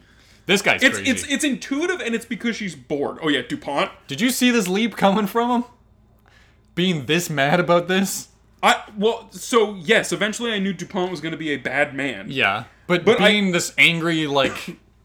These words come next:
Speaker 2: <coughs> I, I, I envisioned him being this angry at some point. I did not envision it being the episode immediately following the episode that we are introduced to him,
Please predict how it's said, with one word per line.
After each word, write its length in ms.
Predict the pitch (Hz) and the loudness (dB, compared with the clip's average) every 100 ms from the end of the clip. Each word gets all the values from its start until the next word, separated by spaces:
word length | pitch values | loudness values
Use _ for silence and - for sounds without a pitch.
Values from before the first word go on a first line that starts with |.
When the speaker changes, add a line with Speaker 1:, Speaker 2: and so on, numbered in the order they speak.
| _ | _
Speaker 2:
<coughs> 520 | _ _ _ - - 147 | _ _ _ -20 -12 -6
I, 100 | 185 - | -2 2
I, 140 | 202 - | 2 4
I 160 | 202 | 2
envisioned 360 | 262 208 220 214 | 2 0 -4 -4
him 80 | 202 | -4
being 220 | 180 175 | -2 -4
this 120 | 170 | -4
angry 320 | 165 156 151 139 | -4 -6 -6 -6
at 80 | |
some 180 | - 147 | -8 -8
point. 180 | 143 151 - - - | -6 -8 -10 -20 -6
I 100 | 175 | -4
did 180 | 175 175 | -2 -2
not 240 | 170 196 | 0 0
envision 360 | 220 185 165 170 | -2 -4 -6 -6
it 100 | 160 | -8
being 320 | 151 151 147 - - - | -4 -4 -6 -12 -20 -16
the 160 | 170 | -12
episode 540 | 170 160 170 180 160 156 - - - | -8 -8 -6 -6 -6 -8 -14 -20 -10
immediately 720 | 180 160 151 151 170 170 185 170 | -8 -6 -6 -4 -2 -2 0 -2
following 640 | - 170 151 151 147 147 | 0 2 2 2 0 0
the 120 | 143 | -2
episode 500 | 151 202 - 175 151 | -2 -2 -4 -4 -4
that 120 | 147 - | -6 -6
we 140 | 151 | -2
are 140 | 147 | -2
introduced 420 | 143 147 147 147 - | -4 -6 -6 -6 -4
to 80 | 143 | -6
him, 140 | 127 | -8